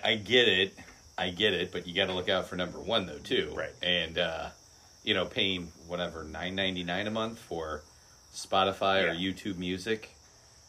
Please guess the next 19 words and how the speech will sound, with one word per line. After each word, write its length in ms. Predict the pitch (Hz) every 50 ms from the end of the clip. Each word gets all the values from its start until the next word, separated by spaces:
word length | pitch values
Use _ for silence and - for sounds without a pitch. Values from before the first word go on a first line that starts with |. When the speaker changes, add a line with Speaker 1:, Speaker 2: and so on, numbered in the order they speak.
| - - - - -
Speaker 1:
I'd 220 | 104 110 104 101
much 260 | 98 98 95 92 - 107
rather 300 | 92 90 87 87 87 87
do 200 | 87 85 82 80
that. 360 | 85 87 85 80 78 80 - - -
Speaker 2:
Yeah. 220 | 98 95 85 78 - - - - -
Speaker 1:
'Cause 340 | - 135 113 107 - - - - - - - - - - - - - - - - - - - - - - - - - -
<sighs> 80 | - - - - - - - - - - - - - - - - - - - - - -
inevitably, 680 | 170 175 170 156 151 139 131 127 120 101 110 107 107
there's 180 | 104 107 104 101
probably 340 | - - 156 143 117 104 98
at 80 | 92 92
least, 280 | 101 95 87 - - -
what, 180 | 85 - -
ten 220 | - - 92 87 80
songs 340 | 78 - 92 82 78 78 76
a 40 | 85
month 320 | 82 82 76 73 71 -
that 160 | - 78 78